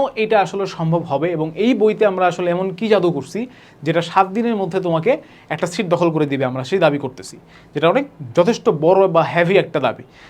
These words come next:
So, এই হেভিওয়েট দাবিটা আমরা কেন করতে পারতেছি এবং কেন করতেছি সেটা আসলে আমি তোমাদেরকে আজকে একটু বুঝাই বলি।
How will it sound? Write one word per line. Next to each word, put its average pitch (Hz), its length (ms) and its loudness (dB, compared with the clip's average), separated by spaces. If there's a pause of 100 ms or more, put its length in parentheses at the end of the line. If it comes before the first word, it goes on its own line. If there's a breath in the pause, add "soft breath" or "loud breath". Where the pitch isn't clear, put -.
(140 loud breath)
So, 175 60 0
এই 226 140 4
হেভিওয়েট 247 480 2
দাবিটা 208 320 6
আমরা 202 140 4
কেন 202 240 0
করতে 226 240 -2
পারতেছি 214 300 -6
এবং 214 160 -6
কেন 196 220 -2
করতেছি 202 360 -6
সেটা 170 240 2
আসলে 147 200 0
আমি 135 100 -4
তোমাদেরকে 131 380 -4
আজকে 139 220 -4
একটু 208 160 -8
বুঝাই 160 280 0
বলি। 110 200 -8